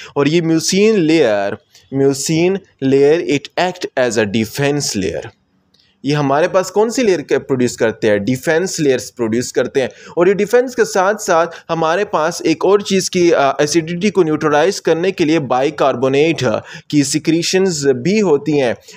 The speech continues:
और ये बाइकार्बोनेट जो है ये क्या कर देता है? It will pick up the proton। जो एसिडिटी का एनवायरनमेंट का प्रोटॉन था इसे पिकअप करेगा और उसके एसिडिटी को क्या करेगा? ख़त्म करेगा। तो अभी कौन कौन से रिस्क फैक्टर्स हैं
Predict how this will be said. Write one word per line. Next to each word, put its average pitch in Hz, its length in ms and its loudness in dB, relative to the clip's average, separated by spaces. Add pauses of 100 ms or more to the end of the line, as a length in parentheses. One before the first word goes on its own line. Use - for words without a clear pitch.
(120)
और 135 120 2
ये 135 60 2
बाइकार्बोनेट 139 760 2
जो 135 160 0
है 107 300 0 (200)
ये 131 60 -2
क्या 180 220 0
कर 156 220 -2
देता 110 320 -2
है? 101 120 -4
It 117 100 -4
will 107 200 -2 (120)
pick 170 140 -2
up 160 140 -2 (140)
the 180 60 -2 (120)
proton। 98 300 -6 (600)
जो 165 200 2
एसिडिटी 214 520 0
का 208 120 0
एनवायरनमेंट 170 500 0
का 170 100 -2
प्रोटॉन 160 460 0
था 156 80 -2
इसे 143 180 0
पिकअप 160 360 -4
करेगा 165 360 0
और 120 180 2
उसके 120 200 -4
एसिडिटी 139 440 -4
को 117 120 -8
क्या 143 160 -2
करेगा? 104 360 -2
ख़त्म 123 360 -4
करेगा। 95 400 -4 (280)
तो 151 60 2
अभी 202 300 0 (440)
कौन 220 260 2
कौन 214 220 0
से 208 220 0
रिस्क 190 280 -2
फैक्टर्स 185 500 -2
हैं 190 220 0